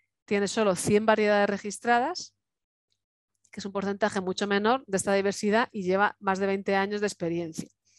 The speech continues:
Esto demuestra el potencial que tiene la ciencia ciudadana, la colaboración de distintos actores sociales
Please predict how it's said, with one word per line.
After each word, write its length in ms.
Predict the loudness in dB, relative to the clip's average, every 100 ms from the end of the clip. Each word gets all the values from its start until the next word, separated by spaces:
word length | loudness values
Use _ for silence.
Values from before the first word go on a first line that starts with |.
| -16 -16 -12 -2
Esto 240 | 2 6
demuestra 760 | 6 6 4 2 2 0 -2 -2 _ _ _ _ _ -2
el 200 | 2 2
potencial 680 | 2 0 2 0 2 2 2
que 140 | 0
tiene 320 | 0 0 2
la 120 | 2 0
ciencia 300 | -2 -6 -4
ciudadana, 560 | 0 2 2 0 0
la 120 | -2
colaboración 760 | 0 0 0 0 -2 -2 -2 -2
de 100 | -2
distintos 440 | -4 -6 -10 -6
actores 480 | -6 -2 0 2 2
sociales 680 | 0 0 2 2 2 -4 -8